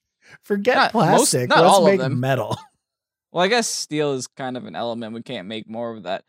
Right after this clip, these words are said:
Speaker 2: Let's, let's make some copper. No, that's an element too. Let's make some bronze.
Speaker 1: I think
Speaker 2: That's not
Speaker 1: this
Speaker 2: an
Speaker 1: might
Speaker 2: element.
Speaker 1: be our best choice, bud.
Speaker 2: <laughs>
Speaker 1: I think this might be our best choice. I'm not sure.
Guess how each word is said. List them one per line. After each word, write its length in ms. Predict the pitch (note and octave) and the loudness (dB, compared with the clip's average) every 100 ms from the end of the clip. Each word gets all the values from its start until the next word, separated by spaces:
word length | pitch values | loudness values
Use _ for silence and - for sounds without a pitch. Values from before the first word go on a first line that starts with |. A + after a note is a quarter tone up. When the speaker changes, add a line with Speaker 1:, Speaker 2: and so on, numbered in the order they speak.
| _ _ _ | _ _ _
Speaker 2:
Let's, 320 | C4+ G#4+ - A4 - | -2 -2 -2 -6 -2
let's 280 | A4+ - | 0 0
make 200 | B4+ A#4+ | 0 0
some 380 | - - G4 B3 E3 | 0 0 2 0 -2
copper. 640 | - G#3 D#4 - D#3 C#3+ D#3+ | 0 2 0 -2 -2 -2 -2
No, 120 | E3 | -2
that's 160 | D3 E3 | -2 -4
an 80 | |
element 320 | C#3+ C3 B2+ B2+ | -6 -6 -8 -8
too. 220 | C3+ - | -8 -6
Let's 220 | C4+ - | -6 -2
make 160 | A#4 A#4 | -2 0
some 300 | - F#4 A#3+ | 0 0 0
bronze. 640 | D3 D3 A3 G#3 C#3+ - _ _ _ _ _ _ _ F3 | 0 2 2 0 -4 -10 _ _ _ _ _ _ _ -2
Speaker 1:
I 60 | |
think 80 | D#3 | 2
Speaker 2:
That's 200 | C#4+ - | 2 4
not 120 | A4 | 2
Speaker 1:
this 80 | D#3+ | 4
Speaker 2:
an 40 | C#3+ | 2
Speaker 1:
might 80 | E3 | 2
Speaker 2:
element. 180 | B3 | 0
Speaker 1:
be 80 | A#3+ | 0
our 80 | A3 | 0
best 440 | A3 A#3 - A4+ | 2 4 4 0
choice, 340 | B3+ D4 F4+ G#4 | 0 2 0 0
bud. 300 | C3 A#2+ - - | -2 -4 -6 -8
Speaker 2:
<laughs> 1200 | A4+ A#4 G4+ F#4 D#4 - F4 - D#4+ E4+ D#4 D4 B3+ _ _ _ _ G#4 G#4 G4+ - _ _ - | -4 -2 -2 -4 -4 2 2 2 0 -2 -4 -10 -12 _ _ _ _ -20 -18 -18 -20 _ _ -8
Speaker 1:
I 120 | B2+ | -8
think 360 | - G#3+ D4 | -2 -4 -2
this 240 | E4 E4+ G3+ | -2 0 2
might 420 | F#3+ F#3 G#3 G#3 | 2 4 0 -2
be 140 | A3+ G#3+ | -2 0
our 140 | G3+ | 0
best 420 | D#3 D#3+ D#3+ - | 0 0 0 -2
choice. 240 | - D3 - | -2 0 2
I'm 280 | D#3+ D#3 C#3+ | 2 4 2
not 280 | C3 C3+ - | 2 -2 -4
sure. 460 | - A#2+ A2+ G3 | -6 -4 -2 -4